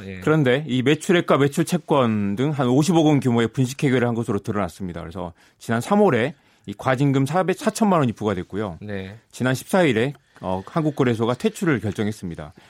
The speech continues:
Speaker 2: 개인 투자자들이 거세게 반발하고 있고요. 어제
Speaker 1: 네.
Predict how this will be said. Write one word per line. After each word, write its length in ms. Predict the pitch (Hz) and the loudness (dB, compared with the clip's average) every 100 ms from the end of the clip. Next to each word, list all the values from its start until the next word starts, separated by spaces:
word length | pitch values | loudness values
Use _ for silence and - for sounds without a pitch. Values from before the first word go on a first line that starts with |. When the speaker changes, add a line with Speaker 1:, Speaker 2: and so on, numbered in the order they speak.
| _ - | _ -4
Speaker 2:
개인 240 | 123 139 | -2 -2
투자자들이 500 | - 160 139 131 123 | 0 0 2 0 -2
거세게 420 | 120 110 143 135 | -4 -2 0 0
반발하고 420 | 104 110 113 101 | 0 -2 -2 -2
있고요. 260 | 87 - 107 | -4 -6 -6
어제 400 | 90 104 120 | -2 0 2
Speaker 1:
네. 20 | 117 | 0